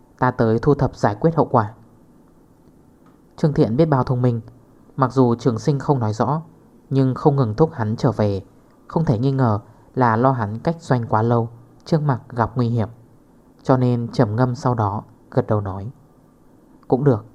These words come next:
sau đó tiếp kiến hoàng thượng, ta liền đi." Nghị định xong việc này, hai người đi ra quảng trường hậu điện, đi tới sân ngoài cửa.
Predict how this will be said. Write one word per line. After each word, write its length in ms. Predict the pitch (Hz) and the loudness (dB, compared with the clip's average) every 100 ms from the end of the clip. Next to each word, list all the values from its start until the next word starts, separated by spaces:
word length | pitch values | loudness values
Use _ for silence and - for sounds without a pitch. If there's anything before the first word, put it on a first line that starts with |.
| _ _ _ _ _ _ | _ _ _ _ _ _
sau 220 | - 143 | -2 2
đó 220 | 120 104 | 2 2
tiếp 180 | 113 170 - | 0 -2 0
kiến 140 | 117 | -2
hoàng 240 | 135 117 | 0 -2
thượng, 220 | 110 113 - - _ _ - | -2 -4 -6 -20 _ _ -4
ta 260 | 127 120 | -2 -2
liền 200 | 113 113 | -2 -2
đi." 240 | 110 113 110 - _ _ _ _ _ _ _ _ _ _ _ _ _ _ _ _ _ _ | 0 -2 -4 -12 _ _ _ _ _ _ _ _ _ _ _ _ _ _ _ _ _ _
Nghị 160 | 143 131 | -2 0
định 160 | 127 - | 0 0
xong 300 | 147 135 127 | 0 0 0
việc 180 | 120 | 0
này, 260 | 113 110 107 - _ _ _ _ | 0 -2 -2 -10 _ _ _ _
hai 180 | - 160 | -2 0
người 280 | 151 139 117 | 4 4 4
đi 120 | 127 | 2
ra 200 | 131 127 | 2 0
quảng 240 | 123 117 104 | 0 -2 0
trường 220 | 123 107 | -2 0
hậu 140 | 107 | -2
điện, 180 | 107 104 - - _ _ - - _ | -4 -8 -10 -20 _ _ -20 -20 _
đi 140 | - 139 | 0 2
tới 220 | 117 113 | 4 2
sân 260 | - 143 131 | 2 0 0
ngoài 180 | 113 104 | -2 0
cửa. 260 | 117 - | -2 -2